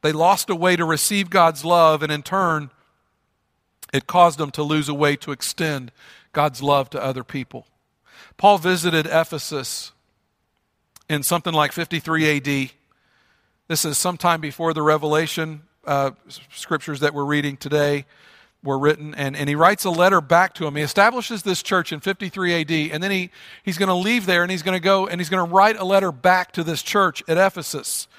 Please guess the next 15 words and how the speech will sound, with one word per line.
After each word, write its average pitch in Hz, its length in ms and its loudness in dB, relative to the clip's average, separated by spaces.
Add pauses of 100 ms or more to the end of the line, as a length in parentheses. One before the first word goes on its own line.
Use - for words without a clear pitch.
(340)
It, - 180 4
it 190 140 -6
comes 220 280 0
to 202 80 -8
be 175 120 -2
known 175 240 2
as 147 120 -8
the 156 80 -8
book 175 220 -6
of 160 120 -4
Ephesians 165 560 -6
in 165 100 -4
our 160 100 -2
New 156 120 -6
Testament. 151 500 -6